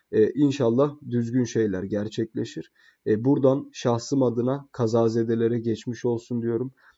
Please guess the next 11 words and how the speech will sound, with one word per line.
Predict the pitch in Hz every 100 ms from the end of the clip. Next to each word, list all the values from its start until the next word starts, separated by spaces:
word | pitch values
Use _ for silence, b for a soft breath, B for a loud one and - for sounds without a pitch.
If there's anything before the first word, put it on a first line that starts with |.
| _
E, | 113 104
ölülere | 113 117 117 120 117 113
de | 127
Allah'tan | 113 117 117 110 135 131
rahmet | 113 107 123 123
dilerim | 120 113 107 101
arkadaşlar. | 101 98 98 98 - 98
Zaten | 107 113 131 120
topluluk | - 113 127 123 127
tarafında | 123 120 - 127 120
bir, | 120 123